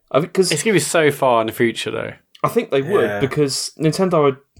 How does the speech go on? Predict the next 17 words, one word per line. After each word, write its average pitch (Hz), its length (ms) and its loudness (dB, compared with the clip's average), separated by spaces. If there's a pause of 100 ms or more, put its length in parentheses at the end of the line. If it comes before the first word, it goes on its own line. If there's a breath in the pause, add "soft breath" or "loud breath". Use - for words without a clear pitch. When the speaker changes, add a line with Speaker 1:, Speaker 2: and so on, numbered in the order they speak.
Speaker 1:
are 139 100 2
not 147 260 2
really 131 200 2
that 127 240 -2
bothered 139 280 0
about, 107 440 0
like, 101 200 2
hardware, 104 400 0
are 101 100 0
they, 95 140 -2
really? 98 460 0 (160)
In 104 120 0
the 110 80 -2
sense - 340 -4
that 98 300 0
they 110 80 4
don't, 113 320 0